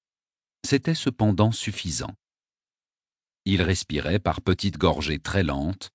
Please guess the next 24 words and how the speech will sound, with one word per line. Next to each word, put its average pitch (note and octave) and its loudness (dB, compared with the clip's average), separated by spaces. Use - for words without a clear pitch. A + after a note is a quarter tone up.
tout C3 2
en A#2 8
volant G#2 6
à D#2 2
une D#2 2
dizaine G#2 6
de D#2+ 4
mètres D#2+ 0
au-dessus D#2 -2
des D#2 0
câbles F2 2
enrobés D#2 0
de C#2+ -6
glace. - -10
Aucune C#3 4
cabine G2+ 4
de F2+ 4
téléphérique E2 0
n'était F2+ 0
en C#2+ 0
vue. B1 -10
La E2+ 0
sensation F#2 0
d'isolement, D#2 0